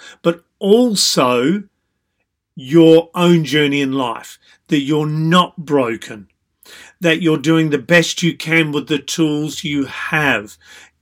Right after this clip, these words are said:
If you're getting frustrated with something, look for a better tool, look for a better process, look for a better mindset. And also, is it getting you the result that you're after? Is it working for you or is it not?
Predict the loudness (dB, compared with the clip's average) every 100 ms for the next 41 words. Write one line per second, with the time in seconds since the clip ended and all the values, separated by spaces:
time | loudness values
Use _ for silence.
0 | _ _ _ -4 -4 0 0 2 2 0
1 | 0 -2 -2 -2 -2 -2 -6 -6 -6 -6
2 | -4 -4 -4 -2 -2 0 -4 -4 -8 -4
3 | -2 -2 -6 -18 _ -8 -4 -4 -2 -2
4 | -4 -8 -2 0 0 -2 -6 -8 -8 -8
5 | -6 -6 -2 -4 -4 -4 -2 -2 -4 -6
6 | -8 -12 -18 _ _ _ -20 -20 -20 _
7 | -2 0 0 0 0 2 0 -4 -16 _
8 | _ _ _ _ 0 0 -2 -2 0 2
9 | 4 2 2 -2 -2 -2 -4 -4 -4 -2
10 | -4 -8 -12 -20 -8 -6 -6 -2 0 0
11 | 0 -2 0 0 0 -2 -6 -4 -2 -2
12 | -4 -8 -8 -8 -12 -20